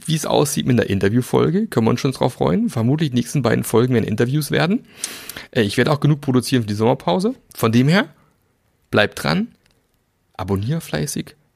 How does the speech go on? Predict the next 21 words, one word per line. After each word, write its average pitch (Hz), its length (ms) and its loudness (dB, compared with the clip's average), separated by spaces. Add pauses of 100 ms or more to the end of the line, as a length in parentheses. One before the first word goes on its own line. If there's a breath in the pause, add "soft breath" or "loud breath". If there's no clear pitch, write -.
wenn's 117 220 -6
möglich 127 320 -4
ist. - 240 -8 (520 loud breath)
Gerne 127 360 2
auch - 140 0
nochmal 135 260 4
ein 123 160 0
oder 120 200 2
andere 107 600 4
gute 110 220 -2
Bewertung 107 420 2
auf - 240 0
iTunes, 107 400 -2
Apple 101 180 -4
Podcasts - 520 -4
mittlerweile. 110 500 -2 (560 loud breath)
Hat - 160 -6
mir 117 120 4
sehr 104 200 4
geholfen 104 480 2 (480 loud breath)
und 98 580 0